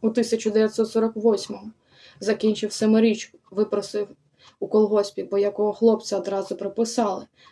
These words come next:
Направлення до школи В С У. У тисяча дев'ятсот сорок дев'ятому почав навчатися на муляра. Ох, то була пригода. Перше за п'ятнадцять років життя Гнат Кураган покинув Червону Комунарку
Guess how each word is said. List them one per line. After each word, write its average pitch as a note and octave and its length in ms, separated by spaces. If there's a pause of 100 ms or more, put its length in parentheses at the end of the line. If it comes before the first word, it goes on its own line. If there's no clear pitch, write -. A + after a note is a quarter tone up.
Направлення G3+ 680
до A3 100
школи A3 480 (100)
В F#3+ 80
С G3 200
У. A#3 200 (340)
У G#3+ 80
тисяча A3 400
дев'ятсот A3 360
сорок A3 240
дев'ятому A#3+ 520
почав G3+ 340
навчатися G3+ 680
на G#3+ 100
муляра. A3+ 460 (440)
Ох, D4+ 200
то A#3 140
була A3 300
пригода. A3 680 (100)
Перше A3 320
за G#3+ 120
п'ятнадцять G#3 580
років G#3+ 300
життя A#3 460
Гнат G3+ 200
Кураган G#3+ 500
покинув G3+ 420
Червону G3+ 440
Комунарку A3 680